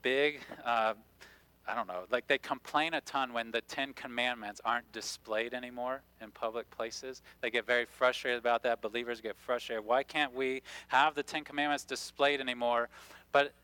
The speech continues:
hopefully, if that's you, this can be an encouragement to you that even if the Ten Commandments are invisible to people,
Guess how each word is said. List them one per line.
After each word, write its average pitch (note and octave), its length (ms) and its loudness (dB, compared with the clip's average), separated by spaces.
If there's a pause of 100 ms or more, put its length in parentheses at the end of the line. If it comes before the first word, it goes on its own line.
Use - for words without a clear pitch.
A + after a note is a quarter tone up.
(220)
hopefully, F3 360 6
if C#3+ 100 -2
that's E3 240 2
you, D#3 180 -2
this D#3 180 2
can D3+ 140 -2
be C#3+ 80 2
an C#3+ 80 0
encouragement D3 520 0
to D#3 80 -4
you D3 40 0
that C#3 180 4
even D#3 240 -2
if E3 120 2
the C#3+ 100 0
Ten D3 300 -4
Commandments C#3+ 480 -2
are A#2+ 220 4
invisible B2+ 840 0 (220)
to - 100 -4
people, E3 400 2